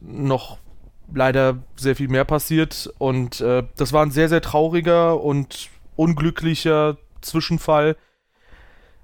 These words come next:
Und, ähm, dementsprechend ist in dem Kontext natürlich allen Beteiligten, insbesondere den nächsten Verwandten, Freunden, Bekannten und der Familie logischerweise von beiden Piloten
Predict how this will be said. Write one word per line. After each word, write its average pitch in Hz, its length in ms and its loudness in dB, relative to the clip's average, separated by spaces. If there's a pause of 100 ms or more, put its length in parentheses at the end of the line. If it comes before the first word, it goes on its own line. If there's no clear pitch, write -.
(140)
Und, 123 380 0
ähm, 123 360 0 (100)
dementsprechend 135 600 0
ist - 220 -2
in 123 140 -2
dem 131 240 0
Kontext 131 440 -2
natürlich 127 500 -2
allen 127 540 0
Beteiligten, 127 720 -2
insbesondere 123 600 0
den 120 160 2
nächsten 123 360 -2
Verwandten, 120 540 -2
Freunden, 120 720 -4
Bekannten 120 560 -4
und 113 140 -4
der 117 100 0
Familie 127 400 0
logischerweise 120 840 0
von 113 300 -2
beiden 117 320 0
Piloten 123 580 -2